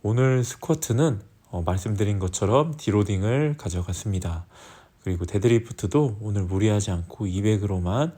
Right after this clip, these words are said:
어, 놀듯이 잘 진행을 했습니다. 어, 제가 지난번 스쿼트까지 열심히 쌓았는데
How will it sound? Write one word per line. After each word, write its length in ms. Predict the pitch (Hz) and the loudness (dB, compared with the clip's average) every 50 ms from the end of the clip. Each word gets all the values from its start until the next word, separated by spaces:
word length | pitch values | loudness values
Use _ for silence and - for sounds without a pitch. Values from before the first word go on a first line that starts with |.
| - _ _ _ | -14 _ _ _
어, 100 | - 90 | -8 -2
놀듯이 680 | 85 101 113 110 - 117 98 - - 104 127 147 151 | 2 2 2 4 4 2 2 2 0 0 0 0 -2
잘 240 | 151 - - 85 87 | -4 -4 -4 -4 -4
진행을 400 | 87 - - 90 90 85 87 87 | -4 -6 -4 -4 -2 -2 -2 -2
했습니다. 460 | 101 101 - 110 101 95 85 82 78 - - - - - - - - - - - - _ - | -4 -4 -4 -4 -4 -4 -4 -6 -8 -8 -14 -20 -20 -18 -18 -18 -18 -20 -20 -20 -20 _ -4
어, 160 | 101 98 101 | -2 -2 2
제가 520 | - 135 135 147 160 160 160 160 151 147 | 4 4 6 8 8 8 8 8 6 4
지난번 760 | 156 - 131 139 160 170 160 165 165 160 156 151 147 143 135 | 2 2 4 6 6 8 8 8 10 10 8 6 4 2 0
스쿼트까지 920 | 131 - 147 - 190 175 - 170 - - 131 127 120 - 160 147 110 104 120 - | -2 -4 -2 -2 -2 0 2 0 4 4 4 4 6 4 4 2 2 -2 -2 0
열심히 380 | 92 107 101 - 131 120 110 | 2 2 2 2 0 0 0
쌓았는데 720 | - - 151 165 165 143 113 98 110 160 156 127 101 - | 6 6 6 8 6 4 2 2 2 2 2 2 0 -6